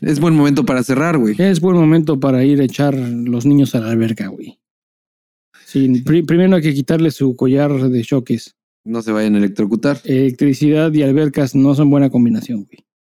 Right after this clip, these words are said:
Speaker 2: Como hicimos mención a la electrocutación de los niños, nos vamos. Después de eso ya no puedes agregar más. Como
Speaker 1: No.
Speaker 2: siempre, gracias por acompañarnos. Te recuerdo que si te gusta nuestro desmadre, nuestro estilo, nuestro flow,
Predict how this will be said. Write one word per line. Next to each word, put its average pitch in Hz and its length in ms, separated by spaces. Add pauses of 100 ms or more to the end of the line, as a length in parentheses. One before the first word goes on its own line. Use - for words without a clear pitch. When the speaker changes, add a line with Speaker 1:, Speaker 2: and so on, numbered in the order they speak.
(200)
Speaker 2:
Como 170 200
hicimos 226 240
mención 202 380
a 156 240
la 147 120
electrocutación 147 800
de 180 80
los 147 140
niños, 170 460 (520)
nos 147 120
vamos. 185 520 (480)
Después 180 340
de 180 60
eso 151 160
ya 151 160
no 160 140
puedes 151 260
agregar 131 340
más. 147 360 (380)
Como 165 160
Speaker 1:
No. 143 40
Speaker 2:
siempre, 190 320
gracias 190 200
por 170 120
acompañarnos. 202 600
Te 180 100
recuerdo 180 420
que 151 140
si 147 140
te 151 100
gusta 156 300
nuestro 135 320
desmadre, 170 420
nuestro 143 260
estilo, 165 280
nuestro 143 220
flow, 220 240